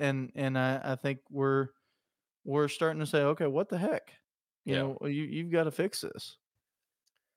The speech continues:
Speaker 2: Um, yeah. And, uh, you know, I, I'm,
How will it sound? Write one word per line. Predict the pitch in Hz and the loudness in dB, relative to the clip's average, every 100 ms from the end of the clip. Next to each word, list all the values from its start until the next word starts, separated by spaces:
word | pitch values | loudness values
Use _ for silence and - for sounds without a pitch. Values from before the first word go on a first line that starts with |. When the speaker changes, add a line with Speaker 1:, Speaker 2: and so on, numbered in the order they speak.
| _ _ _ _ _ _ _ _ _ _ _ | _ _ _ _ _ _ _ _ _ _ _
Speaker 2:
Um, | - 123 104 90 87 - - - - - _ _ _ _ _ _ _ _ _ _ - | 2 4 4 2 -6 -14 -20 -20 -20 -20 _ _ _ _ _ _ _ _ _ _ -4
yeah. | 107 127 120 _ _ _ _ - | 0 0 -4 _ _ _ _ -6
And, | 92 92 90 | -4 -4 -2
uh, | 92 87 82 82 _ _ _ _ _ - | 0 0 -4 -8 _ _ _ _ _ -6
you | 120 | 0
know, | 113 | 2
I, | 104 - - | 2 -2 -6
I'm, | 98 | -4